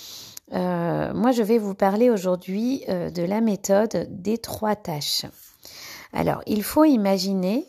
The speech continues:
une jarre, euh, avec des, euh, des tas. Vous avez un, un grand vase, hein, une grande jarre, et vous allez avoir un tas de sable, un tas de cailloux et un tas de grosses pierres devant vous.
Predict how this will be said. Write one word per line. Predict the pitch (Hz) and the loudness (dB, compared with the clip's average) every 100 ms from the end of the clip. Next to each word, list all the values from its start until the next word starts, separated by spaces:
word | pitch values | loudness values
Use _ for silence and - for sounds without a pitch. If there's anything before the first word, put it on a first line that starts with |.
| _ - - - | _ -20 -20 -4
une | 247 240 214 | 2 4 2
jarre, | 175 160 160 214 - - _ _ _ _ _ _ _ _ _ _ _ - | 2 0 -2 -6 -16 -20 _ _ _ _ _ _ _ _ _ _ _ -4
euh, | 151 - - 214 - - - _ - | -2 -2 -6 -8 -12 -14 -18 _ 0
avec | 190 202 247 254 - 180 | 2 4 2 0 -6 -6
des, | 170 175 170 180 - - - - | -6 -6 -6 -8 -12 -20 -16 -10
euh, | - - | -8 -2
des | 175 247 | 2 2
tas. | 247 185 - - - | 2 0 -2 -18 -12
Vous | 170 175 | -4 2
avez | 180 202 220 | 2 2 0
un, | 180 151 | -2 -2
un | 190 | -4
grand | 185 190 | -2 -2
vase, | 180 156 151 196 | 0 0 0 -2
hein, | 180 180 | -4 -4
une | 151 151 | -6 -6
grande | 190 208 196 | -4 -2 -2
jarre, | 156 156 262 254 170 - - - - - | 0 0 0 -2 -4 -8 -14 -18 -18 -4
et | 202 | -2
vous | 196 208 | 0 2
allez | 214 214 | 2 4
avoir | 202 190 185 | 2 0 0
un | 240 | 0
tas | 247 202 | 2 0
de | 180 | -2
sable, | - - 170 240 175 190 _ _ _ - | -4 -4 -4 -4 -6 -8 _ _ _ -6
un | 220 | 0
tas | 269 | 2
de | 254 208 | 4 2
cailloux | - 175 165 311 _ _ _ _ _ | 0 -4 -4 -10 _ _ _ _ _
et | 196 190 | -4 -2
un | 190 | 0
tas | 277 285 | 2 2
de | 202 | 2
grosses | 180 180 214 - | 2 -2 -2 -10
pierres | - 156 135 175 - _ _ | -10 -8 -8 -10 -20 _ _
devant | 170 185 196 185 | -10 -6 -2 -2
vous. | 165 | -4